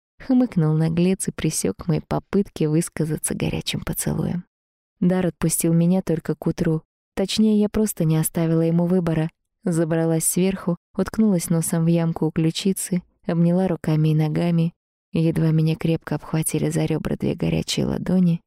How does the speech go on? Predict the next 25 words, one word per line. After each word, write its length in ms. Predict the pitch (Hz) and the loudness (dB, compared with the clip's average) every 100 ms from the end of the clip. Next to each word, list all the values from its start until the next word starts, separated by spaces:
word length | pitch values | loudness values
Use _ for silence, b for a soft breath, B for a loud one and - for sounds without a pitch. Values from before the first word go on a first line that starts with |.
| _ _ | _ _
с 100 | - | -8
чистой 360 | - 208 143 156 | -4 -2 -2 -4
совестью 520 | - 143 - - 143 | -4 -4 -4 -4 -6
отключилась. 760 | - 165 - - - - - _ _ _ _ | -4 -6 -4 -6 -8 -10 -16 _ _ _ _
Действительно 640 | 180 165 - 180 - 165 160 | 0 0 0 -2 -2 -2 -2
с 100 | - | -2
чистой. 480 | - 165 - 160 - _ _ | -4 -4 -4 -6 -6 _ _
Почему-то 460 | 196 - 208 202 196 | -6 0 0 2 2
внутри 340 | 190 190 202 | 2 2 2
ничего 400 | 202 190 208 196 | 2 2 0 2
не 120 | 196 175 | 2 2
бунтовало 640 | 165 165 170 170 180 165 | 0 0 0 0 2 0
по 120 | - 160 | -2 -4
поводу 400 | - 160 156 - | -2 0 -2 -4
того, 340 | 165 165 175 | -4 -2 -2
что 240 | 175 - 160 | -4 -2 0
я 200 | 165 180 | 2 2
лежала 420 | 165 165 160 160 | 0 0 -2 -2
в 120 | - | -4
постели 580 | 156 156 - - 185 175 | -6 -6 -4 -2 0 0
в 80 | 156 | 0
обнимку 640 | 156 165 175 175 165 160 - | 2 2 2 0 -2 -4 -6
с 120 | - | -6
самим 380 | - 175 170 160 | -2 2 2 2
чертом. 500 | - 160 151 - | -2 -4 -4 -4